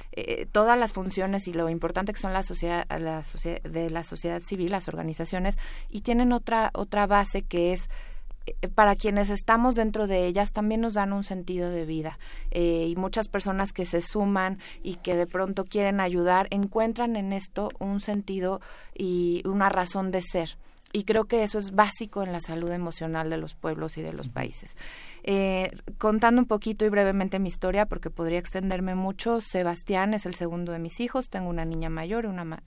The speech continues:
Speaker 1: eh, menor a él. Eh,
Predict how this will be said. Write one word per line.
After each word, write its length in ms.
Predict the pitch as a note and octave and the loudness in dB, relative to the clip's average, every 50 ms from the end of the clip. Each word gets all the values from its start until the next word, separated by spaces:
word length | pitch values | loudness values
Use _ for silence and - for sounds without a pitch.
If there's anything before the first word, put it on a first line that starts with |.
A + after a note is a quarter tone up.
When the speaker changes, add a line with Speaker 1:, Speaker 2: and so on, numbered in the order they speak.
| - - | -16 -14
Speaker 1:
eh, 160 | - - - - - - - - - - | -14 -14 -14 -14 -16 -16 -16 -16 -12 -6
menor 300 | F3 E3 E3+ F3 F3 F3 | -4 -2 0 0 2 2
a 120 | E3 D#3+ F#3+ | 4 4 6
él. 200 | B3+ D#4+ D4+ - - - - - - - - - | 4 4 4 0 -6 -14 -14 -14 -14 -16 -12 -6
Eh, 720 | - G#3 F#3+ F#3+ F#3 F#3 F#3 F3+ F3+ F3 F3+ - - - | -2 0 2 4 4 2 2 2 0 -2 -2 -4 -6 -10